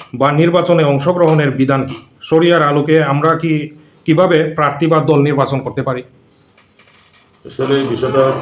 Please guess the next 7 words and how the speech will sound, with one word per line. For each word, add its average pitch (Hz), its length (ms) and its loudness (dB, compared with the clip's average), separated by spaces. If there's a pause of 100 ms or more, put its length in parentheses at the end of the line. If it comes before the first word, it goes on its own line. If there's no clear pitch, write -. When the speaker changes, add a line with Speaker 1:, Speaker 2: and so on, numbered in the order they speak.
(180)
Speaker 2:
ব্যাপক 123 340 -2
আলোচনা 110 360 -2
সাপেক্ষ 104 340 -4
বিষয়। 92 320 -8 (1300)
ইসলামে 123 440 -4
হলো 123 180 -2
খেলাফত, 107 440 -2